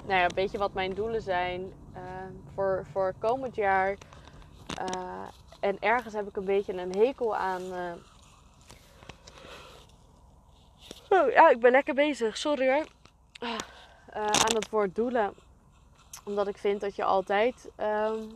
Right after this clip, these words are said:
doelen kan stellen. Eh, maar je merkt wel dat je einde van het jaar toch wat gaat, gaat reflecteren. En, eh, dat is eigenlijk ook helemaal niet, niet erg.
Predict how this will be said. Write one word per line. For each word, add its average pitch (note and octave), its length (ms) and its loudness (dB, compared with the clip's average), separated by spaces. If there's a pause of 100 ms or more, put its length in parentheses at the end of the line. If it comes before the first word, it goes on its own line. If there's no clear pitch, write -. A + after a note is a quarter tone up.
doelen A#3+ 420 -2
kan G#3 200 -6
stellen. G3+ 480 -6 (760)
Eh, F#3+ 420 -12
maar F#3+ 100 -4
je F#3+ 80 -2
merkt F#3+ 240 -4
wel F#3 140 -4
dat F#3 120 -6
je - 80 -10
einde F#3 300 -4
van F#3+ 120 -10
het G3 100 -10
jaar F#3+ 260 -2
toch F#3+ 180 -14
wat G3 220 -8
gaat, F#3 320 -10
gaat F3+ 280 -8
reflecteren. G3 920 -6 (760)
En, F3+ 360 -10 (100)
eh, - 100 -16 (340)
dat F3+ 140 -8
is F3+ 60 -14
eigenlijk - 320 -12
ook - 60 -20
helemaal F3+ 260 -12
niet, E3 340 -14
niet E3+ 240 -14
erg. D#3+ 500 -10